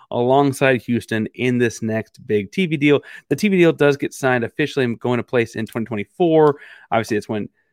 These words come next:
uh, U T Austin and Oklahoma are leaving the conference. Houston, Cincinnati, Central Florida, and B Y U are into the conference. And thus, you know, that's a whole new looking Big Twelve that actually has twelve teams. Imagine that. Um,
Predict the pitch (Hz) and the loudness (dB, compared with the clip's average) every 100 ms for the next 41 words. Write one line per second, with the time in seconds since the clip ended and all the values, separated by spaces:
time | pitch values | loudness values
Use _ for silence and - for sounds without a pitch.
0 | - 104 101 120 - - 117 117 113 117 | -10 -6 -4 -4 -4 -2 2 2 0 -4
1 | 82 107 101 104 135 131 120 104 98 110 | -2 -4 -4 0 0 2 0 0 0 0
2 | 151 170 156 147 123 - 139 120 135 120 | 0 2 2 0 -2 -2 -2 0 0 -2
3 | - - _ _ _ _ _ - 131 123 | -6 -20 _ _ _ _ _ -2 -2 0
4 | 127 123 107 107 - 113 110 104 98 107 | 0 0 -2 -6 -4 -2 -2 -4 -6 -8
5 | - 120 113 110 - - - - 113 107 | -4 2 4 2 0 -8 -12 -2 0 0
6 | 113 107 107 104 110 - 101 _ 170 185 | 0 2 4 2 0 -2 -4 _ 2 2
7 | 170 - 151 147 131 _ - 143 135 123 | 0 -2 0 0 -4 _ -10 -6 -2 -2
8 | 107 117 107 _ - - 135 127 123 165 | -2 -4 -6 _ -20 -6 -2 0 2 2
9 | 156 - _ _ - 127 113 110 110 - | 2 -4 _ _ -6 -2 0 0 -2 -2
10 | 156 156 143 139 120 117 120 104 - 165 | 0 0 0 -2 -4 -6 -6 -6 -4 0
11 | 175 170 180 165 147 147 139 - 127 113 | 0 2 0 0 0 0 0 0 0 0
12 | 131 101 - 107 104 107 101 - _ _ | -4 -6 -8 -8 -6 -8 -10 -14 _ _
13 | _ _ 139 139 131 117 110 | _ _ 0 2 2 0 -6